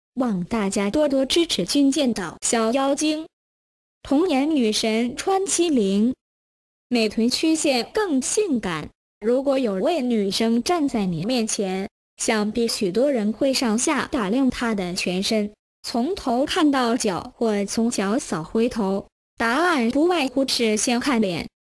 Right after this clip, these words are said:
胸、臀、腿，但胸与臀中间还有个腰，而腰其实可以很性感的。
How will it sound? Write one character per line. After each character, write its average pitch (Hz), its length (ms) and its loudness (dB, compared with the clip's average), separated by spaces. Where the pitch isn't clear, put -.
胸、 285 480 0
臀、 190 480 0
腿， 175 640 -2
但 254 180 0
胸 370 320 0
与 277 160 4
臀 262 280 0
中 370 200 2
间 359 220 0
还 240 220 -2
有 240 180 0
个 202 140 -2
腰， 240 340 0
而 233 180 0
腰 262 220 2
其 254 320 -2
实 - 180 -2
可 247 200 -2
以 349 120 2
很 208 260 -6
性 269 300 0
感 185 240 -2
的。 165 160 -10